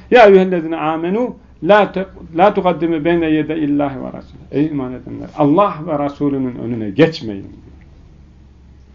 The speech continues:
"Vettegullaha innallaha semiyun alim." Allah'tan sakının, Allah muhakkak Allah işitendir, bilendir. Evet.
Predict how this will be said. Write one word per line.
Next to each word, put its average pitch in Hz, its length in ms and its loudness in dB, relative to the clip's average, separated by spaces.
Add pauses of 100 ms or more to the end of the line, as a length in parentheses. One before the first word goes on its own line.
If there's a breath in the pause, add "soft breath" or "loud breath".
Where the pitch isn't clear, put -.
(360)
"Vettegullaha 170 680 2
innallaha 147 400 -2
semiyun 127 260 -6
alim." 110 180 -12 (100)
Allah'tan 151 400 0
sakının, 151 380 -6
Allah 143 360 -2 (380 loud breath)
muhakkak 156 440 0
Allah 143 220 2
işitendir, 139 480 -2
bilendir. 110 340 -16 (2500)
Evet. 123 220 -2